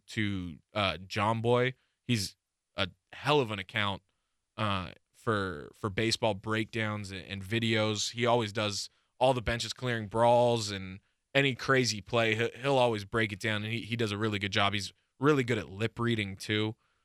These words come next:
Um, so he, he had a great breakdown of this whole scenario.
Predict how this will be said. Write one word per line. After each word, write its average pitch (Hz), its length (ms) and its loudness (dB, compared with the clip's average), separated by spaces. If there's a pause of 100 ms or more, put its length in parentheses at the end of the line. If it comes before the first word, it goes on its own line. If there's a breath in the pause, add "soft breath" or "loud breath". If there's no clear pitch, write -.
(240)
Um, 92 600 -4
so - 180 -2
he, 113 160 0
he 131 200 2
had 123 100 4
a 104 40 -2
great 113 360 0
breakdown 110 500 -2
of 95 120 -8
this 113 180 -2
whole 101 180 0
scenario. 101 840 -2